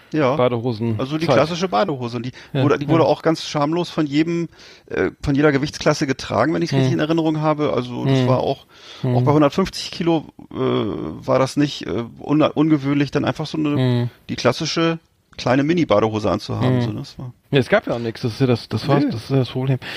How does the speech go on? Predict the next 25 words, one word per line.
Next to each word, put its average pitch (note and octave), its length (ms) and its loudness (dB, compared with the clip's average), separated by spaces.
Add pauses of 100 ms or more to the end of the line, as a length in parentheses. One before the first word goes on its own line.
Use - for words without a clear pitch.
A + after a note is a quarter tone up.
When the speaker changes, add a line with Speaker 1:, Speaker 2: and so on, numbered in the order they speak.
(160)
Speaker 2:
Und, D3+ 200 2
und D#3+ 140 0
das, D#3+ 240 -2
die D3+ 160 2
Amerikaner D#3+ 340 2
haben, D3+ 140 -2
äh, A2+ 240 -4
das C#3 120 2
habe D3 100 2
ich D3+ 60 4
jetzt - 60 -6
nicht D3 100 -2
verstanden. A#2+ 380 -2
Was D3 160 -4
machen E3+ 220 -2
die D#3+ 80 -10
damit? E3 260 -2
Speaker 1:
Nein, C#3 140 4
die F3 80 -2
bezeichnen G#3 360 0
das G3 120 -2
ja A#2 80 2
als - 180 -4
Speedos, A#2+ 520 -2
ne? E3 180 -2